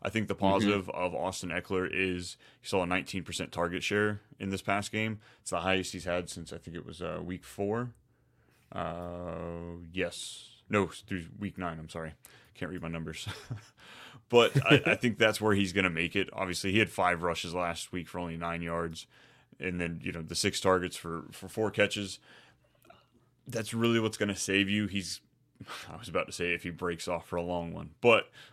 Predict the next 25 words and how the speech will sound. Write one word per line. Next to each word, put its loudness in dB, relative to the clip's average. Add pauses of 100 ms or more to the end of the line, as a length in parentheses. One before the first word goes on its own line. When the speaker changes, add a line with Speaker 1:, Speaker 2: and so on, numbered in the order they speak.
(100)
Speaker 1:
I -2
don't 4
know 4
if 6
that's 8
Speaker 2:
Ha. 8
Speaker 1:
gonna 2
be 2
happening. 0 (720)
But 2
it, 2
it's 0
gonna 6
be 4
the 8
heavy 6
target 2
share -4
that -4
he's -6
gonna -6
need -8
to -10
see. -2
But -8